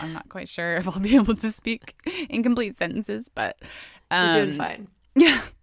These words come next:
Speaker 1: Thank you. The kids are sleeping well, which is fantastic.
Speaker 2: Oh, great.
Speaker 1: And I am sleeping a little bit better. I think not having extra coffee and not having an extra Adderall, like, that I take when I, like, need it, you know, has been helping, which makes sense.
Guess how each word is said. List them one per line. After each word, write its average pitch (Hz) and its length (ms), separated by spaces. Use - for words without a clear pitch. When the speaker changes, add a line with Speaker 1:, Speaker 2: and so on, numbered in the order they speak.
Speaker 1:
Thank 262 360
you. 170 240
The 208 120
kids 247 320
are 180 400
sleeping 196 340
well, 151 220
which 180 160
is 156 100
fantastic. 196 640
Speaker 2:
Oh, 214 220
great. 190 300
Speaker 1:
And 170 120
I 220 180
am 381 140
sleeping 330 360
a 269 40
little 294 200
bit 294 120
better. 233 200
I 165 100
think - 400
not 196 320
having 202 320
extra 170 260
coffee 185 760
and 151 340
not 160 160
having 160 600
an 156 180
extra - 320
Adderall, 165 500
like, 160 300
that 160 220
I 147 120
take - 320
when 143 400
I, 135 460
like, - 160
need 143 240
it, 214 240
you 233 140
know, 233 360
has 151 220
been - 160
helping, - 340
which - 300
makes - 180
sense. - 240